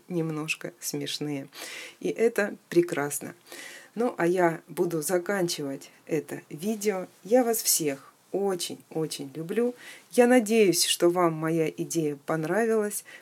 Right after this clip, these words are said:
К празднику очень интересная идея. Если вам понравилось, пожалуйста, поставьте пальчик вверх. Мне будет приятно. Подписывайтесь. Много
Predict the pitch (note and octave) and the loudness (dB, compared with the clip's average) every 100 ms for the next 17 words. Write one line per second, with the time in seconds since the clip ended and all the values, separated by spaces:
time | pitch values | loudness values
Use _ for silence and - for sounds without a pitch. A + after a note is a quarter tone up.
0 | - - F#3+ F#3+ F3 E3 D3 - C#3 _ | -20 -8 0 2 2 0 -4 -8 -10 _
1 | _ - D#3+ D3+ - - - - C#3+ E3 | _ -6 -4 -4 -6 -10 -12 -12 -8 -6
2 | D#3 D3+ C#3+ C#3 C3+ _ E3+ C#3 E3+ A3 | -4 -2 -4 -8 -16 _ -12 -4 2 4
3 | G#3 - - - - - E3 A#3 C4 G3 | 2 -6 -18 -18 -20 -12 2 4 4 2
4 | F3+ F3+ E3+ E3+ E3 D#3 D3+ C3+ - - | 0 0 0 0 0 -2 -4 -8 -4 2
5 | G3 F3+ D#3+ D3+ - - G#3+ A3 C#4+ C#4 | 2 2 0 -4 -10 -8 -6 -2 0 0
6 | F3 F3 D3+ D3 E3 E3 D#3 D#3 C#3+ - | 0 0 -4 -4 -6 -6 -4 -6 -8 -14
7 | - _ - G#3 B3 F3+ F3 F3 - D#3 | -20 _ -6 2 2 2 0 0 -4 -6
8 | D3 C#3 C#3 D#3+ - - - - - D3+ | -6 -8 -10 -16 -16 -20 -20 -14 -8 -8
9 | - A#3 A3 G#3 G3+ F3+ F3 - _ - | -4 -2 0 0 -2 -4 -6 -8 _ -6
10 | F#3+ G#3+ B3 G#3 G#3 | -2 0 0 -2 -6